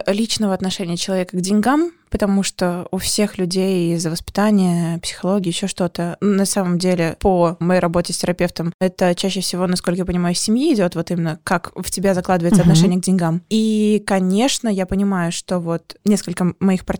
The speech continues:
Speaker 1: партнёров-сооснователей, у них отношение к деньгам совсем другое,
Speaker 2: Мгм.
Speaker 1: и именно я была в состоянии провести все эти махинации, <laughs> условно, потому что у меня мама работала в банке, у них было очень много кредитов,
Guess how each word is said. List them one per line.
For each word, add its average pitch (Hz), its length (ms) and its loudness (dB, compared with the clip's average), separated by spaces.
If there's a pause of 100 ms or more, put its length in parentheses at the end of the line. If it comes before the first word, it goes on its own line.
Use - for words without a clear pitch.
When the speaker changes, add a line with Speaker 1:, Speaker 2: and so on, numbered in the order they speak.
(240)
Speaker 1:
партнёров-сооснователей, 185 720 0
у 170 60 -4
них 202 200 -2
отношение 190 460 -2
к - 20 0
деньгам 190 300 -2
совсем 180 280 -6
другое, 214 540 2
Speaker 2:
Мгм. 175 220 8
Speaker 1:
и 170 100 8
именно 220 380 0
я 196 320 0
была 180 320 0
в - 80 -6
состоянии 180 840 -4 (120)
провести 214 400 2
все 185 260 0
эти 170 200 -6
махинации, 214 580 0 (100)
<laughs> - 100 -8
условно, 180 560 2
потому 202 400 0
что 190 640 0
у 214 60 -2
меня 208 200 4
мама 269 220 2
работала 254 460 0
в 196 40 -4
банке, 196 640 0
у 220 80 0
них 214 160 4
было 190 180 0
очень 190 200 -2
много 180 240 0
кредитов, 233 560 -2